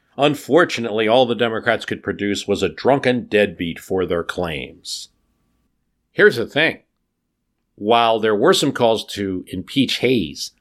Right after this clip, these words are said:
nobody wanted to revisit that bloody feud of eighteen seventy-six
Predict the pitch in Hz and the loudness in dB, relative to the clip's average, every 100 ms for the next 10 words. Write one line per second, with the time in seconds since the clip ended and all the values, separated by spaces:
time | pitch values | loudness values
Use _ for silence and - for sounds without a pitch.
0 | - 82 98 127 135 113 95 85 90 90 | -10 -6 2 6 6 6 0 -2 -4 -4
1 | 85 87 76 85 78 87 85 78 67 80 | -4 -4 -6 -8 -6 -4 -4 -4 -6 -6
2 | 71 - 80 80 76 - 85 76 67 - | -6 -6 -4 -4 -6 -10 -8 -8 -8 -14
3 | _ _ _ _ 85 85 - 85 73 - | _ _ _ _ -6 -4 -4 -6 -8 -6
4 | 73 - 69 - 58 - - | -8 -8 -12 -10 -10 -10 -16